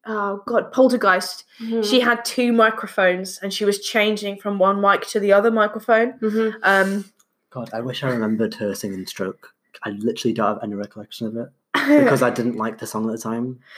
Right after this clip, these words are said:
Speaker 3: but
Speaker 1: <laughs> No, you
Speaker 3: Yeah.
Speaker 1: love it.
Speaker 3: Oh God, that song.
Speaker 1: Her voice was amazing in a way that she was so consistent, and every song that she sang,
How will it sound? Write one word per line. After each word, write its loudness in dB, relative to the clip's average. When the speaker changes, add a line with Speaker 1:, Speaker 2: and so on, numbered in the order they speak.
Speaker 3:
but -2
Speaker 1:
<laughs> 0
No, 6
you 6
Speaker 3:
Yeah. 6
Speaker 1:
love 6
it. 2
Speaker 3:
Oh 0
God, -2
that -8
song. -12
Speaker 1:
Her 4
voice 4
was 0
amazing -4
in 4
a 6
way 4
that 0
she -4
was 0
so 4
consistent, -2
and -6
every 0
song 0
that -2
she -6
sang, 2